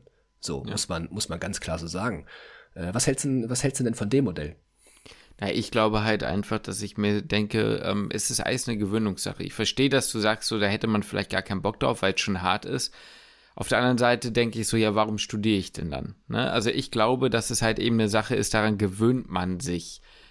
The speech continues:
Speaker 2: dass man sagt, okay, ich bin dann halt einfach in der Klinik und man merkt ja dann auch, dass man besser wird. Ich glaube, das ist halt häufig dieses Ding. Man hat, das habe ich, glaube ich, ganz kurz einmal gelesen, es gibt wenig oder verhältnismäßig wenig positives Feedback in dem Studium,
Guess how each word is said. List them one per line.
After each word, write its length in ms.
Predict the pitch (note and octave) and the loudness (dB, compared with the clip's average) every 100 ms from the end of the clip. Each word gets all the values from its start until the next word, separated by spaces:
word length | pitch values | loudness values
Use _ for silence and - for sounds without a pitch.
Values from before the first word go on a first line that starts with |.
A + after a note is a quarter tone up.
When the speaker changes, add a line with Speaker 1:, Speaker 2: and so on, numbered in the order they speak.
| - | -6
Speaker 2:
dass 220 | G#2 F#2+ | -4 0
man 160 | G#2 G2 | 0 2
sagt, 240 | G2 - | 0 -2
okay, 220 | F#2 - | -4 0
ich 200 | A#2+ - | 0 0
bin 220 | - C3 C3 | 0 2 4
dann 200 | A2+ F#2+ | 2 2
halt 140 | G2 | 2
einfach 320 | - G2+ F#2+ | 2 -2 -2
in 100 | G#2 | 0
der 100 | F#2+ | 0
Klinik 520 | - - G#2 A2 B2+ | -2 -2 0 2 0
und 140 | A#2 G#2+ | 0 0
man 160 | G2+ | 2
merkt 280 | G2 A2 C3+ | 4 2 2
ja 120 | A2+ | 0
dann 180 | G2 G2+ | 2 2
auch, 180 | E2+ G2+ | 2 0
dass 220 | - G#2 | -2 0
man 180 | G#2 G2 | 0 0
besser 360 | A2 A#2+ F#2+ F2 | 0 2 0 0
wird. 240 | F2 D2 - - - | -2 -4 -8 -18 -12
Ich 60 | |
glaube, 260 | - A#2+ A2 | 0 2 2
das 220 | A2+ A#2 | 0 0
ist 160 | B2+ - | 0 2
halt 160 | G#2+ | 0
häufig 400 | G2+ A2+ A2+ G#2+ | 2 0 0 -6
dieses 400 | - G#2 G#2+ - | -4 -2 0 0
Ding. 300 | - G#2 B2+ - - - - | 2 2 2 -2 -10 -20 -4
Man 220 | A2 G#2 | 2 4
hat, 260 | A#2 A2+ - - | 2 0 -6 -4
das 220 | G#2+ - | -2 0
habe 140 | A2+ | 0
ich, 100 | A2 | 0
glaube 220 | - A2 | 0 0
ich, 140 | G#2 - | -2 0
ganz 320 | A2+ C#3 - | 0 0 -2
kurz 260 | - C3+ C3+ | -4 -2 0
einmal 260 | B2 B2 | 2 0
gelesen, 520 | A2 A2+ A#2 A2+ A2+ | 2 2 4 2 2
es 180 | A2 - | 0 0
gibt 180 | B2+ G#2+ | -2 0
wenig 440 | B2 B2+ A#2+ - - - _ | 2 2 0 -6 -14 -20 _
oder 220 | - G#2+ | -2 0
verhältnismäßig 800 | G3 A2+ A#2+ A2+ A#2 B2+ A2+ A2 G2+ | 2 2 2 2 -2 0 0 0 2
wenig 300 | A#2 B2 - | 2 2 0
positives 640 | A#2 A#2 A2 - A2 G#2 | 0 0 -2 -2 -2 -2
Feedback 420 | - C3+ C#3+ C#3+ C#3+ | -2 -4 -2 -2 -2
in 100 | C3+ | -4
dem 120 | C3 | -4
Studium, 680 | - C3+ C3 C3+ C3 C#3 | -2 0 2 2 2 -2